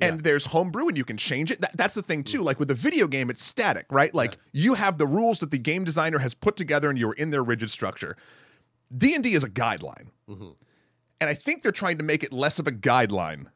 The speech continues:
Speaker 2: Yeah.
Speaker 1: and more of a product.
Speaker 2: Okay.
Speaker 1: So when the movie was rolling out and then this whole O G L kerfuffle happened, I think they,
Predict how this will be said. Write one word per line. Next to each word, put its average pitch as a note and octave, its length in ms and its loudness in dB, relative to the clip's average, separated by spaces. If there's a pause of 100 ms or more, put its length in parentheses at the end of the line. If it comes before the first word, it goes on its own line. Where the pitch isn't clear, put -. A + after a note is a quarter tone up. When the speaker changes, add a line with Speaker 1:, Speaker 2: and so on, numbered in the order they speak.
Speaker 2:
Yeah. E2 220 -16
Speaker 1:
and B2 160 -2
more B2 200 4
of A2 60 2
a F#2+ 60 -2
product. - 680 -6 (260)
Speaker 2:
Okay. G#2+ 120 -18
Speaker 1:
So E3+ 140 4
when F3 240 0
the D3+ 60 0
movie C4+ 400 2
was B2 180 -2
rolling F2+ 340 2
out C#2+ 240 -12
and D3+ 140 -2
then D#3 120 0
this C#3+ 140 -2
whole F3 300 2
O E3+ 140 4
G C3 180 0
L A#3+ 140 2
kerfuffle - 520 -4
happened, G2 400 -8 (140)
I D3+ 140 0
think F#3 320 -4
they, D3+ 180 2